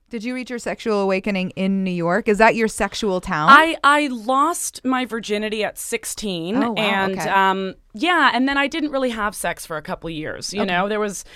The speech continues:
Speaker 2: a little bit of time. I just, you know, it had happened. I wasn't sure how I felt about it.
Speaker 1: Mm-hmm.
Speaker 2: And so I, yes, I moved to New York City to pursue, um,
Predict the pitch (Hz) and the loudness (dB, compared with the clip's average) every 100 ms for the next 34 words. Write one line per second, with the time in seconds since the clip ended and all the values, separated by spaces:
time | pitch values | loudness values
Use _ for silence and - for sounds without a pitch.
0 | - - - 220 240 220 226 - 208 196 | -20 -12 0 4 4 2 -4 -4 -4 -2
1 | 190 175 175 196 - 202 190 175 180 180 | 0 -2 -4 -10 -10 -8 -6 -4 -4 -6
2 | 180 269 262 262 254 254 - 185 180 185 | -6 -2 -2 0 -4 -2 -4 -4 -4 -8
3 | - 175 170 175 - 262 254 262 240 240 | -8 -4 -4 -4 0 -2 0 -4 0 2
4 | 240 247 208 220 190 196 - 233 226 - | 2 0 -2 -6 -6 -10 -4 -2 -2 0
5 | 226 226 220 202 202 196 196 185 233 202 | 2 2 2 4 4 4 -2 -2 0 0
6 | 196 180 185 175 - 202 190 175 175 - | -4 -6 -6 -8 -8 -8 -8 -6 -8 -8
7 | 170 175 175 - 185 - 175 175 170 - | -8 -8 -8 -10 -12 -8 -6 -6 -6 -4
8 | 160 165 165 | -2 -2 -8